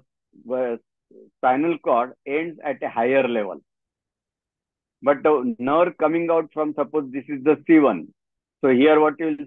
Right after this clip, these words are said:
see that C one, uh, segment of,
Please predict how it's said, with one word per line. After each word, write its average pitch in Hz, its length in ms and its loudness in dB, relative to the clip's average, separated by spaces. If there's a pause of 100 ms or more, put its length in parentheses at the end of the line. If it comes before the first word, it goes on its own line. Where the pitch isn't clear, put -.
see 156 240 -4 (220)
that 131 240 0 (240)
C 143 140 0
one, 156 420 -2 (540)
uh, 117 540 2 (1120)
segment 127 480 0 (200)
of, 127 300 0